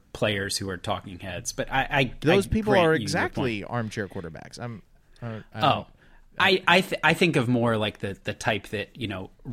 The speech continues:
Speaker 1: writes everything down and is more analytical. 'Cause I, I like to think of, and this is the term that I kinda used, uh, I forget what the term I used before we, we got on, which was, you know, an enlightened, an enlightened fan. You know, I'm not
Speaker 2: <laughs>
Speaker 1: just, I,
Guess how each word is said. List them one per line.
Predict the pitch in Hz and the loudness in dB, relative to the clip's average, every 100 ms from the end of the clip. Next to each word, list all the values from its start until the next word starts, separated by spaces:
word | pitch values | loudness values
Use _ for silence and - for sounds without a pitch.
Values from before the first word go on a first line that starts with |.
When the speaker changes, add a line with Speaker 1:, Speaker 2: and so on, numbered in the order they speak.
| 107 | -4
Speaker 1:
writes | 110 101 - | -4 -2 -4
everything | 101 101 101 98 | -4 -6 -6 -4
down | 98 98 101 95 | -4 -2 -4 -6
and | 92 | -8
is | 95 107 | -6 -6
more | 98 101 | -6 -8
analytical. | 113 101 95 101 104 - 92 | -6 -6 -6 -8 -8 -10 -8
'Cause | - 127 | -2 -2
I, | - 131 - | 0 -2 2
I | 135 | 2
like | 127 131 135 | 2 2 0
to | 123 | -2
think | 123 117 | -2 -2
of, | 120 104 | -4 -2
and | 113 | -2
this | 113 | -2
is | 113 101 | -4 -4
the | 110 | -6
term | - 113 104 | -4 -4 -2
that | 104 - | -6 -8
I | |
kinda | 101 113 104 | -6 -4 -4
used, | 98 104 98 - - - - - | -6 -8 -8 -14 -20 -20 -12 -2
uh, | 110 104 - | -2 -2 -4
I | 120 | -8
forget | - 127 180 | -6 -6 -4
what | 151 | -4
the | 107 | -6
term | 113 107 | -4 -4
I | 101 | -4
used | 98 104 - | -6 -8 -8
before | 107 - 107 104 | -12 -8 -6 -4
we, | 104 98 - | -4 -8 -8
we | 104 | -10
got | - 98 | -6 -6
on, | 98 98 95 | -4 -6 -6
which | 95 - | -10 -10
was, | 98 - | -8 -6
you | 127 | -4
know, | 107 | -4
an | 113 117 | -2 -2
enlightened, | 107 107 117 127 113 107 - - - | 0 0 0 0 -2 -2 -10 -20 -8
an | 135 | 0
enlightened | 123 117 120 139 139 110 | 2 4 2 2 0 -4
fan. | - - 117 98 85 95 - _ | -6 -2 0 -2 -6 -12 -20 _
You | 117 | -6
know, | 110 | -2
I'm | 117 131 | 2 4
not | 131 143 233 | 4 4 2
Speaker 2:
<laughs> | |
Speaker 1:
just, | 147 - - - - | 0 0 -10 0 6
I, | 165 180 | 8 6